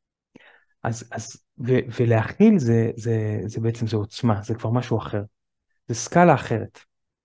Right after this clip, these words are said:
כן? זה מקום שבו אני יכול ברמה מסוימת להגיע לרמה של אין סוף של הכלה,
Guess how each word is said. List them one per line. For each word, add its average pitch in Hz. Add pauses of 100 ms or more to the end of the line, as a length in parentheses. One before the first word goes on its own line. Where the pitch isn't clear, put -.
(260)
כן? 170
זה 131
מקום 123
שבו 143
אני 143
יכול 175 (960)
ברמה 139
מסוימת 165
להגיע 160
לרמה 160
של 151
אין 156
סוף 165
של 156
הכלה, 151